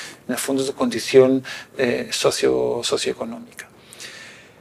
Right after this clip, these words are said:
Explico todo esto también para que podamos justamente entender este concepto de la multipertenencia, porque ¿qué pasa? Que, eh, los que somos de pueblo, en el fondo,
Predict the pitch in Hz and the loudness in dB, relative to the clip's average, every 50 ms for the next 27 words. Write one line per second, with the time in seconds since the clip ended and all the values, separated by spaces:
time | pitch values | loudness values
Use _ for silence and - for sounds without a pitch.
0 | - _ - 151 160 - - 208 190 202 196 185 180 175 170 170 170 - - - | -20 _ 4 6 6 8 8 8 10 10 10 10 12 12 12 10 10 8 6 8
1 | 180 170 147 143 139 143 143 151 160 156 156 151 143 127 127 127 127 127 127 123 | 8 8 8 6 6 6 4 4 4 6 6 6 6 8 10 10 10 10 8 6
2 | 123 135 127 135 139 151 151 143 - - - - - - - - - 135 139 143 | 6 6 6 6 6 6 4 2 0 -4 -6 -6 -4 -2 -2 0 2 2 2 4
3 | 139 151 143 147 131 135 127 123 127 123 131 131 139 143 135 139 - - 147 131 | 6 4 4 6 6 4 4 4 6 8 10 10 10 10 8 8 6 4 2 2
4 | 131 123 - 139 131 139 143 131 127 123 120 117 117 113 113 113 113 113 117 127 | 2 2 2 2 6 6 8 8 8 8 6 6 4 2 2 0 0 0 -2 -2
5 | 127 - - - - 127 120 - - 123 131 143 143 139 131 135 123 131 127 - | -4 -4 -6 -2 2 2 2 2 2 4 4 4 4 4 4 2 2 2 4 4
6 | 151 135 - 185 180 180 156 139 - - 127 120 127 123 120 - - 143 131 127 | 6 8 8 8 8 6 4 4 4 2 2 4 4 2 2 0 -2 -4 -2 0
7 | 123 123 123 120 120 120 120 120 120 120 120 120 120 120 123 120 120 120 120 123 | 0 0 0 2 2 2 2 2 0 0 0 -2 -2 -4 -8 -10 -8 -8 -8 0
8 | 123 135 147 139 - 139 - - 185 175 180 170 156 160 160 170 175 170 156 147 | 6 6 6 6 6 2 2 4 6 6 6 8 8 6 8 10 8 10 10 8
9 | 147 139 131 127 - - 160 160 160 147 135 127 127 147 170 - | 4 2 2 -2 -2 0 0 2 2 4 4 4 4 4 2 -4